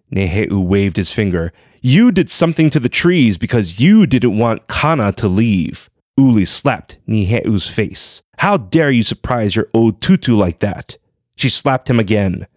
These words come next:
"And that's for raising your voice at me. And I was about to eat. Didn't your father teach you better?" Niheu cowered.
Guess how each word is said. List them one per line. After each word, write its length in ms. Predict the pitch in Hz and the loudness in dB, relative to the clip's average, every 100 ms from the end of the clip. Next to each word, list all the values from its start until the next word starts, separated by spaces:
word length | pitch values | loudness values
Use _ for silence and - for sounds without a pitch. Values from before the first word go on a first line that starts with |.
| _ - | _ -2
"And 180 | 120 123 | 0 2
that's 220 | 185 - | 0 0
for 100 | 147 | 0
raising 340 | 139 143 120 | 2 2 2
your 100 | 123 | 2
voice 360 | 98 117 117 - | 2 2 2 0
at 140 | 107 | -4
me. 300 | 98 92 - _ _ _ - | -2 -4 -4 _ _ _ -12
And 100 | 104 | -8
I 120 | 107 | -4
was 180 | 113 98 | -2 -2
about 280 | 92 95 - | -2 -4 -4
to 120 | 120 | -6
eat. 300 | 127 110 - - _ - | -4 -6 -8 -20 _ -2
Didn't 280 | 226 240 - | 0 0 0
your 100 | 135 | 0
father 280 | 165 156 | 2 2
teach 320 | 123 - 143 143 | 0 0 0 2
you 60 | |
better?" 380 | 135 143 143 139 _ _ _ _ - | 2 2 0 -2 _ _ _ _ -6
Niheu 640 | 90 82 92 - 87 80 | -2 -2 -2 -4 -4 -4
cowered. 580 | - 90 87 80 - | -6 -6 -6 -8 -12